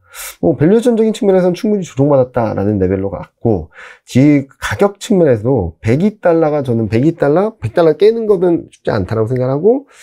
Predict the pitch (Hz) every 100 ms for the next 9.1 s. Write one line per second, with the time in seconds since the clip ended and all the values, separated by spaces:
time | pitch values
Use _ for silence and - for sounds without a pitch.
0 | - - - 127 185 185 113 131 170 160
1 | 156 143 185 220 - _ _ 120 113 113
2 | 131 180 202 202 175 170 147 127 110 95
3 | 90 90 85 78 90 - - 101 - -
4 | _ 110 117 147 110 90 - - - -
5 | 117 123 131 127 123 - _ _ _ _
6 | _ - 226 175 143 135 131 110 101 110
7 | 117 123 120 - - 180 175 175 170 -
8 | 113 160 151 143 147 135 104 90 127 135
9 | 87